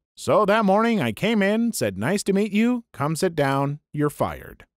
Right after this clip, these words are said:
I have to ask, if that isn't your favorite firing story, why the hell didn't you just tell us your favorite?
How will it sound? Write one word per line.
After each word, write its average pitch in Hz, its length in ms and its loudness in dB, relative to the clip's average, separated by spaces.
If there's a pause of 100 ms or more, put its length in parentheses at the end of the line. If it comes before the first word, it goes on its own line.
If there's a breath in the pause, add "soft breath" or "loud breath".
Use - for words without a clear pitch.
(100)
I 285 100 0
have 311 200 2
to 381 60 4
ask, 294 460 2
if 233 200 0
that 262 260 2
isn't 233 420 0
your 202 220 4
favorite 208 640 0
firing 214 480 2
story, 143 420 2
why 175 320 0
the 240 120 2
hell 247 200 4
didn't 240 240 0
you 233 80 4
just 233 240 -2
tell 262 180 2
us 254 200 0
your 233 80 0
favorite? 208 580 0